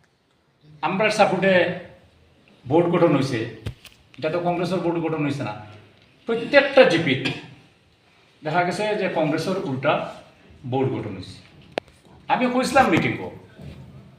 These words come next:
যে ও যে যারা আজকে জেলা পরিষদ যারা নির্বাচনের প্রতিদ্বন্দ্বিতা করে, করিয়া এরা গিয়া আবার বিজেপি করব, তখন আপনারা ফল দেখেন।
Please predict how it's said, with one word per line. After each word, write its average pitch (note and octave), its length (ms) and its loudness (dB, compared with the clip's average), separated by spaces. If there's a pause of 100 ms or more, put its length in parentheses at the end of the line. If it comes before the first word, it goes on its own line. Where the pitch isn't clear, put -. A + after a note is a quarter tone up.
(1200)
যে E3 120 4 (640)
ও - 20 -2 (120)
যে C#4 80 2 (100)
যারা A3+ 160 10 (140)
আজকে - 200 4 (120)
জেলা D#3+ 160 6
পরিষদ F3 360 -2
যারা E3 260 4 (840)
নির্বাচনের D3 540 0
প্রতিদ্বন্দ্বিতা C#3 600 -2
করে, G2 280 -4 (1800)
করিয়া G#3 340 4 (200)
এরা G#3+ 140 10 (120)
গিয়া D#3 220 8 (520)
আবার A#3 280 6
বিজেপি E3+ 340 0
করব, F#2+ 160 -2 (1040)
তখন F#3+ 260 2
আপনারা F#3+ 300 4
ফল E3 260 2
দেখেন। E3 240 2